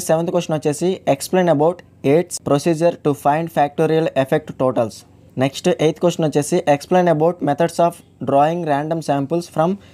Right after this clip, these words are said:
simple random sampling. ఓకేనా ఫ్రెండ్స్, ఇవి మొత్తం ఎయిట్ క్వశ్చన్స్. వీటిలో మనం ఏవైనా ఫైవ్ అయితే అటెంప్ట్ చేయాలన్నమాట. So ఫైవ్ ఇంటూ ఫైవ్ ట్వంటీ ఫైవ్ మార్క్స్. నెక్స్ట్ సెక్షన్ బికి వచ్చేసి మోడల్ పేపర్లో మనకి ఇంపార్టెంట్గా ఫైవ్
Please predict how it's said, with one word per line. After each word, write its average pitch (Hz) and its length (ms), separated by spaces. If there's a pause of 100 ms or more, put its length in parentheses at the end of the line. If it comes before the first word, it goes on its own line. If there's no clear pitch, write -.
(180)
simple 156 380
random 151 380
sampling. 120 340 (520)
ఓకేనా 165 280
ఫ్రెండ్స్, 113 200 (340)
ఇవి 160 200
మొత్తం 165 300
ఎయిట్ 160 180
క్వశ్చన్స్. 160 320 (140)
వీటిలో 160 300
మనం 156 140 (140)
ఏవైనా 160 300 (100)
ఫైవ్ 147 240
అయితే 165 160 (120)
అటెంప్ట్ 143 340
చేయాలన్నమాట. 135 500 (380)
So 156 80 (100)
ఫైవ్ 156 200
ఇంటూ 156 200
ఫైవ్ 190 220
ట్వంటీ 139 240
ఫైవ్ 135 180
మార్క్స్. 135 260 (500)
నెక్స్ట్ 156 220 (560)
సెక్షన్ 156 360
బికి 175 180
వచ్చేసి 170 340 (140)
మోడల్ 160 260
పేపర్లో 151 340
మనకి 147 200 (100)
ఇంపార్టెంట్గా 147 560 (720)
ఫైవ్ 151 140